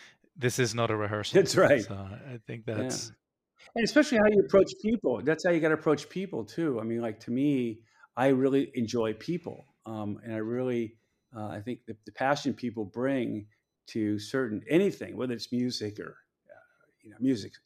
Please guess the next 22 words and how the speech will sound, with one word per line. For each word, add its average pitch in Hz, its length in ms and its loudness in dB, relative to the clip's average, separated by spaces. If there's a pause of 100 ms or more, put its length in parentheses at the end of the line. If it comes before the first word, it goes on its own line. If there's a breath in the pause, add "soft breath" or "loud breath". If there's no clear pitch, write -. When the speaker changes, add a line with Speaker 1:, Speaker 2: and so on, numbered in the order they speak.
(180)
Speaker 2:
astounds 104 580 -6
me. 92 280 -18
I 110 100 -8
play, 113 200 0 (160)
I 110 60 -4
play 104 200 -6
music, 101 340 -2
and 107 60 -8
when 110 60 -6
you 110 60 -8
see 120 160 -8
someone 107 300 -6 (400 soft breath)
really 107 220 -4
good 101 200 -4
at 98 200 -6
it, 78 80 -10
it, 80 160 -8
it 101 140 -8
just - 280 -12
blows 98 240 -10
your 98 100 -10
mind. 104 240 -10